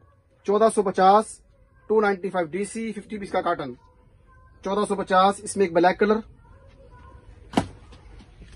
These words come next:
एक skin color, इसी तरह इसमें एक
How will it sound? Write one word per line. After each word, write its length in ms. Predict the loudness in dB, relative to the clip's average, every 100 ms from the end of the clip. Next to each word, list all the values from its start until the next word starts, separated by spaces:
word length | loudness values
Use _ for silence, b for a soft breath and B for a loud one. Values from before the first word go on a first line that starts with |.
| -20 -20 -20 -6 -4
एक 100 | -2
skin 320 | 4 6 6
color, 280 | 6 4 2 -4 -20 -20 -20 -20 -20 -20 -20 -20 -20 -20 -20 -20 -20 -20 -20 -20 -20 -20 -20 -20 -20 -20 -20 -20 -20 -12 -10 -10 -14 -20 -20 -20 -20 -20 -20 -20 -20 -20 -20 -20 -20 -20 -10
इसी 160 | -8 -2
तरह 160 | 2
इसमें 240 | 2 2
एक 80 | 0